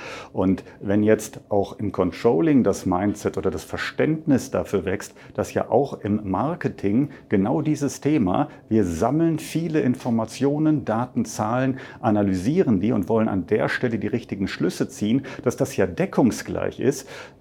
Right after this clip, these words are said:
dann kommt vielleicht auch sehr schnell daraus, "Mensch, da kann ich ja helfen." Ähm, die Domäne Zahlen liegt ja wirklich im Controlling und da können wir im Marketing ja auch nur von lernen. Und, äh, da,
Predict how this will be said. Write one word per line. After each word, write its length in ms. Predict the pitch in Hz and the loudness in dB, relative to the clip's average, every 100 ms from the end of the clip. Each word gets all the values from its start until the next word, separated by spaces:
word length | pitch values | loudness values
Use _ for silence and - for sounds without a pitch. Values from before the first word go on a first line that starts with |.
| - | -4
dann 420 | 104 101 151 - | 2 4 4 4
kommt 220 | - 135 | 2 2
vielleicht 380 | - 127 123 - | 2 -2 -2 -4
auch 80 | 117 | -6
sehr 200 | 123 123 | -2 -4
schnell 280 | - 113 117 | -2 0 2
daraus, 400 | 113 113 110 - | 4 4 2 0
"Mensch, 500 | 98 107 165 - - - - | 0 4 4 2 -2 -10 -4
da 100 | 127 | -2
kann 240 | - 143 | 0 -2
ich 180 | - - | -4 -2
ja 100 | 98 | -2
helfen." 580 | - 151 185 - 101 - - - - - | 2 2 2 0 -6 -8 -18 -18 -18 -4
Ähm, 360 | 110 104 98 90 - - | 0 2 2 -2 -12 -18
die 480 | 139 98 117 117 117 | -12 0 6 6 4
Domäne 960 | 101 95 104 104 147 190 175 120 - - - - - - - | 0 4 6 6 6 6 8 8 6 -2 -16 -20 -20 -20 -10
Zahlen 600 | - 123 120 120 98 95 | 0 2 4 4 4 2
liegt 400 | 110 165 190 - | 2 2 2 0
ja 180 | 127 101 | 2 4
wirklich 360 | 101 104 - | 0 0 -4
im 140 | 104 92 | -4 -4
Controlling 600 | 101 95 120 107 120 131 | -4 -2 0 0 4 2
und 140 | 113 | 4
da 60 | 110 | 2
können 260 | 143 127 | 2 2
wir 120 | 120 | 2
im 140 | 113 98 | 2 2
Marketing 560 | 110 165 - - 127 | 0 -4 -8 -2 2
ja 180 | 107 104 | 4 4
auch 200 | 104 110 | 2 0
nur 100 | 107 | -2
von 220 | 101 98 | -2 -2
lernen. 500 | 95 120 143 98 113 | 2 2 4 4 4
Und, 420 | 143 123 104 98 110 | 4 2 0 2 4
äh, 200 | 98 95 - - - - | 6 4 0 -14 -16 4
da, 340 | 101 113 - | 6 6 4